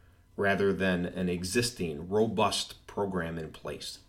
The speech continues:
Fast forward twenty years, of course, and that's almost completely reversed. And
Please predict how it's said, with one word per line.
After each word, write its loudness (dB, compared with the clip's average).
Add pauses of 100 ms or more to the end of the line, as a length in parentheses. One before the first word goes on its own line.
(680)
Fast 0
forward 4
twenty 6
years, 6
of 0
course, 2
and 2 (300)
that's 2
almost 4
completely 0
reversed. 4 (920)
And 2